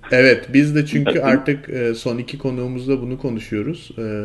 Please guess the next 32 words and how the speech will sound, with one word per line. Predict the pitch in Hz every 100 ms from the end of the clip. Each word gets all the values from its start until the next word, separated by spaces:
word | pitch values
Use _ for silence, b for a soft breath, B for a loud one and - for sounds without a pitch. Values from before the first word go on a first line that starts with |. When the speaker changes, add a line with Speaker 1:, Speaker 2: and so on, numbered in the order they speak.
| 104 -
Speaker 1:
ve | 110 110
de |
senin | 123 120 113 127
de | 123
neler | 117 113 117
yaşadığını | 117 123 120 123
merak | 120 120 139
ediyoruz. | 117 117 147
Çünkü, | - 131 - 135
e, | - 113 113 -
aslında | 117 - 131 120
bizim | 117 131 143
öğrenmek | 120 120 120 135
istediğimiz | - - 131 135 131
en | 135
önemli | 135 110 104 101
şey, | - 151
e, | 156 120 104
bu | 117
sosyal | - 123 117 135 131
medyada | 131 120 123 131 127
takip | 117 113 131
ettiğimiz | 123 120 - 120 127 123 -
"şöyle | - 131 131 127
oldu, | 120 110 110
böyle | 117 123
oldu, | 123 117 107 110 107 - 123
içeri | - 117 117
giremedim, | 117 120 117 113 107
dışarıda | 107 - 113 120
kaldım" | 123 110 107 113
olayları | 110 107 107 110 131